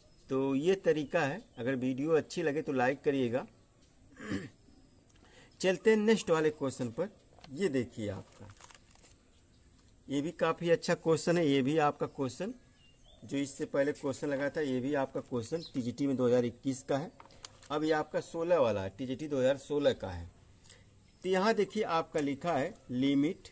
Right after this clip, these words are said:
x tend to infinity लिखा है आपका, ये आपका ब्रैकेट में लिखा है वन माइनस वन upon टू एन, और ये आपका n plus वन दिया है।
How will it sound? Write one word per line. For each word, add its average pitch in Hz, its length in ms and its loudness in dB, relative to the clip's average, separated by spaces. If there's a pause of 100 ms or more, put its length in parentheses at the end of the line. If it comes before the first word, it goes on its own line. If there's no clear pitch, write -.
(1040)
x 180 240 -2
tend 147 300 0
to 160 120 -4 (1000)
infinity 139 480 -2
लिखा 160 280 -4
है 160 60 0
आपका, 160 260 -2
ये 156 140 0
आपका 131 380 0
ब्रैकेट 123 400 -6
में 147 100 -2
लिखा 135 260 -4
है 135 160 -4 (500)
वन 143 360 0
माइनस 127 640 0 (1000)
वन 151 200 0
upon 139 380 -2 (540)
टू 156 180 0
एन, 165 280 0 (100)
और 123 180 -2
ये 135 140 0
आपका 120 320 -4
n 123 340 -4
plus 127 280 -6
वन 101 180 -6
दिया 92 240 -12
है। 87 120 -14